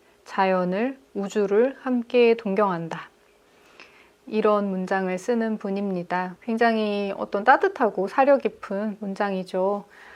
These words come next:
재밌게 읽고 있는 책, 천문학자는 별을 보지 않는다입니다. 그리고 이제 저에게 어떤 타격감을 준 책들 두 권을 함께 먼저 보여드리자면 이 책입니다.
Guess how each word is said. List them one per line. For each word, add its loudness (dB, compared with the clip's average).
재밌게 -4
읽고 2
있는 -2
책, -2
천문학자는 0
별을 0
보지 0
않는다입니다. 2
그리고 4
이제 6
저에게 4
어떤 -4
타격감을 4
준 -6
책들 0
두 -4
권을 6
함께 0
먼저 -2
보여드리자면 0
이 -8
책입니다. -8